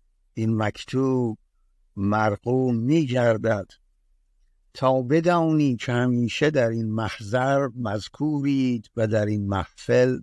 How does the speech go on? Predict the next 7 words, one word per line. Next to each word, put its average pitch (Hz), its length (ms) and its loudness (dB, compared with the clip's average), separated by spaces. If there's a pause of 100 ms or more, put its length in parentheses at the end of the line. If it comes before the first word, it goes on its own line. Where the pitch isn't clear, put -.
مشهود 131 840 -4
و 101 120 -4
مشهود. 104 720 -4 (520)
الیوم 147 720 2
لسان 151 880 0
ملأ 123 280 0
اعلی، 117 840 2